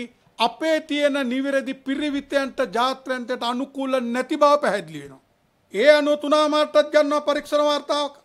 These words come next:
නියදි වාර්තාවක්. ඒක කොළොන්නාවේ රසායනාගාරය ඇතුලේ දාලා ලොක් කරනවා, සීල් කරනවා. හරි නැත්තම් ගන්න නැහැ කිව්වා. දැන් තියෙන තත්ත්වය මොකද්ද? මේ මොහොත වෙන විට අනූ දෙක පිරිවිතේ තිබුණා, හරි හයදහස් පන්සිය ගත්තා.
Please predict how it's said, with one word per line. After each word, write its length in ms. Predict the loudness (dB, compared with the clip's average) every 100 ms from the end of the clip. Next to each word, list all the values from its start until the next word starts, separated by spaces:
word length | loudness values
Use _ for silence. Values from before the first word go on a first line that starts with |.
| _
නියදි 320 | -4 0 4
වාර්තාවක්. 580 | 4 4 2 2 2 -2 -12 _ 2
ඒක 180 | 4 4
කොළොන්නාවේ 800 | 4 6 6 2 2 4 4 2
රසායනාගාරය 840 | -2 -2 2 0 0 -2 -2 2 2
ඇතුලේ 280 | 0 -2 0
දාලා 320 | 0 -2 0
ලොක් 220 | 0 2
කරනවා, 460 | 4 4 4 -2 -6 _ -6
සීල් 280 | 0 0 0
කරනවා. 420 | -2 -2 -4 -4 -8 _ _ -2
හරි 260 | 0 2
නැත්තම් 440 | 4 2 2 0 2
ගන්න 220 | 4 4 4
නැහැ 240 | 2 2
කිව්වා. 340 | -4 -10 -12 -20 _ _ -14
දැන් 340 | 0 2 2
තියෙන 280 | -2 2 4 4
තත්ත්වය 320 | 2 2 -2
මොකද්ද? 320 | -2 -4 -6 -8 _ _ _ -4
මේ 220 | 2 4
මොහොත 280 | 4 4 4
වෙන 260 | 2 2
විට 180 | -2 -8 -14 _ _ _ _ _ 0
අනූ 340 | 2 2 0
දෙක 160 | 0 0 -2
පිරිවිතේ 480 | -2 -4 -4 0 0
තිබුණා, 400 | 0 -2 0 -2
හරි 320 | 0 -2 -2 -6 -10 _ _ _
හයදහස් 300 | -2 0 0
පන්සිය 420 | -2 -6 -4 -4 -2
ගත්තා. 400 | -2 -6 -20